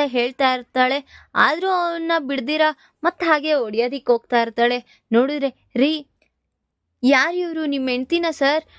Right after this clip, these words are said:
ಈ ತರ ಹೊಡಿತಿದಾರಲ್ಲ, ನೀವ್ ಹೇಗ್ ತಡ್ಕೊಂಡಿದ್ದೀರಾ?" ಅಂತ ಕೇಳ್ಬೇಕಾದ್ರೆ, "ಹೌದಲ್ವಾ, ಗೊತ್ತಾಯ್ತಾ ನನ್ ಹೆಂಡ್ತಿನೇ ಹೇಗೆ ಅಂತ? ಆದ್ರೂನು ನಿನ್ನ ನಾನ್ ಬಿಡಲ್ಲ ಕಣೋ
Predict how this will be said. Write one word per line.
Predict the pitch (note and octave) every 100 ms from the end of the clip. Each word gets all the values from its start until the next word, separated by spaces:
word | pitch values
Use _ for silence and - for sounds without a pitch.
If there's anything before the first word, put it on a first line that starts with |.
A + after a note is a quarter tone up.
| _ _ -
ಈ | C#4
ತರ | D#4 D4 E4 D#4+
ಹೊಡಿತಿದಾರಲ್ಲ, | A#3+ C4+ E4 F4 E4 D#4+ D#4 D4
ನೀವ್ | C4+ C4+ C4
ಹೇಗ್ | B3 C#4 -
ತಡ್ಕೊಂಡಿದ್ದೀರಾ?" | E4 C#4 - E4 E4 C#4+ D#4 D4
ಅಂತ | C#4
ಕೇಳ್ಬೇಕಾದ್ರೆ, | C#4 C4 C4+ C#4 C4+ C4 C4 _ - - -
"ಹೌದಲ್ವಾ, | A3 B3+ A#3+ A3 C#4+ G#4
ಗೊತ್ತಾಯ್ತಾ | A#3+ A#3+ D4 C#4+ A#3+ C#4
ನನ್ | D#4 C4+
ಹೆಂಡ್ತಿನೇ | A3+ A3+ C4+ C#4 C4+
ಹೇಗೆ | B3 A#3 A#3 B3+
ಅಂತ? | A3 G3+ B3+ D#4 C4+ _ _ -
ಆದ್ರೂನು | G3+ C4 D#4 E4+ E4 E4+ _ _ -
ನಿನ್ನ | C#4 C#4+
ನಾನ್ | C4+ B3
ಬಿಡಲ್ಲ | G#3+ A#3 D4 E4
ಕಣೋ | E4 C#4+